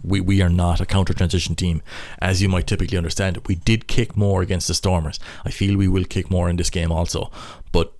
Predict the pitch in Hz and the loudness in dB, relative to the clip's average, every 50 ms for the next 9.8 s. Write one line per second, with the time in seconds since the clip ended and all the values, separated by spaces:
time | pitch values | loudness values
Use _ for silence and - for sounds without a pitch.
0 | - - 98 - 101 98 90 90 92 95 95 92 90 - - 101 95 85 80 85 | -4 -2 -2 0 2 2 2 4 4 4 4 2 2 2 2 2 2 2 2 0
1 | 90 - - - - 90 - - - - - - - - - - - - 78 - | 0 0 0 0 0 0 0 -2 -4 -4 -4 -4 -8 -8 -8 -4 -4 -2 0 0
2 | - 92 90 87 80 - - - 95 90 87 82 - - - - 82 82 80 - | 2 2 2 0 -2 -2 0 0 0 2 0 0 -4 -4 -4 -4 -2 -2 -4 -4
3 | - 98 87 82 82 85 87 85 87 85 82 82 - - - 87 85 - - - | -4 -2 -2 -2 0 -2 0 0 0 0 -2 -2 -4 -4 -2 -2 -4 -4 -6 -8
4 | - - - - - - - - - - - - - _ - - - 98 90 87 | -8 -8 -8 -12 -16 -20 -20 -20 -20 -20 -20 -20 -20 _ -16 -4 -2 0 2 2
5 | 85 80 80 80 76 - - - - 95 87 82 82 82 - 104 87 85 85 87 | 2 0 0 0 0 0 0 2 0 0 0 0 -2 -2 -2 -2 -2 0 0 2
6 | 92 92 87 - - 101 90 82 92 92 92 90 90 92 85 - - - - - | 2 2 2 2 2 2 2 2 2 4 4 4 2 2 0 -2 -4 -6 -6 -4
7 | - 87 92 95 95 92 92 92 85 - - 90 - - - - - 98 95 101 | -2 0 2 2 4 4 2 2 2 2 2 0 0 -2 -6 -6 -4 -2 0 0
8 | 98 98 87 - - 95 92 92 - - - - 95 90 - - - 101 85 85 | 0 0 0 0 0 0 0 0 -4 -8 -4 -4 -4 -4 -4 -4 -2 -2 -2 0
9 | 85 85 95 82 92 90 92 87 - - 90 85 85 85 82 | 0 -2 -2 0 0 0 0 0 0 0 0 -2 -2 0 -2